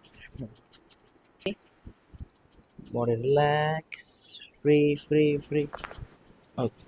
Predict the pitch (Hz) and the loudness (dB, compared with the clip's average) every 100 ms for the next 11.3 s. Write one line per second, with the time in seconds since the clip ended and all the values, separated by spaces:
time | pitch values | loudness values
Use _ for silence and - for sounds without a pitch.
0 | - - - - _ _ - - - - | -20 -20 -20 -20 _ _ -20 -20 -20 -18
1 | - - - - - _ - _ - 123 | -16 -16 -14 -16 -18 _ -20 _ -6 -6
2 | - - 139 - 151 151 - - - - | -6 -12 -14 -4 -4 -4 -12 -20 -20 -8
3 | 120 - - 160 160 _ _ _ 123 - | -6 -6 -2 -4 -4 _ _ _ -6 -6
4 | - - - _ _ _ _ _ _ _ | -6 -8 -8 _ _ _ _ _ _ _
5 | _ _ _ _ _ _ _ _ _ _ | _ _ _ _ _ _ _ _ _ _
6 | _ _ _ _ _ _ _ - - - | _ _ _ _ _ _ _ -14 -10 -8
7 | - - - - - - - - _ _ | -6 -4 -4 -4 -8 -10 -12 -14 _ _
8 | _ _ _ _ _ _ 120 117 113 - | _ _ _ _ _ _ -20 -20 -16 -10
9 | 120 113 - 208 247 _ _ _ _ - | -8 -8 -4 -4 -4 _ _ _ _ -20
10 | _ _ _ _ _ 123 120 143 175 233 | _ _ _ _ _ -12 -6 0 2 2
11 | - - | -4 -20